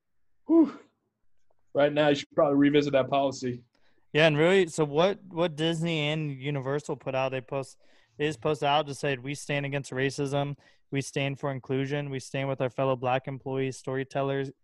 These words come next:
Speaker 2: creators, and the entire black community. We must unite and speak out." So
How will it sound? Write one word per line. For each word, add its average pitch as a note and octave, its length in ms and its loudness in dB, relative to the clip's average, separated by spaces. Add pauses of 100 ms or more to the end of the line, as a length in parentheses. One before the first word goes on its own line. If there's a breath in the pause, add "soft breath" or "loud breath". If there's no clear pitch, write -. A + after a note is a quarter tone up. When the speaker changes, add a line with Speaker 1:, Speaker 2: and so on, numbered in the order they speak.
(100)
Speaker 2:
creators, C#3 640 -2
and C3 160 -8
the B2+ 60 -6
entire C3 380 -4
black B2+ 260 -4
community. A#2+ 540 -12 (420)
We C3+ 60 -8
must C#3 260 0
unite C#3 320 2
and C3+ 120 -12
speak - 360 -8
out." A2+ 340 -4
So B2+ 440 2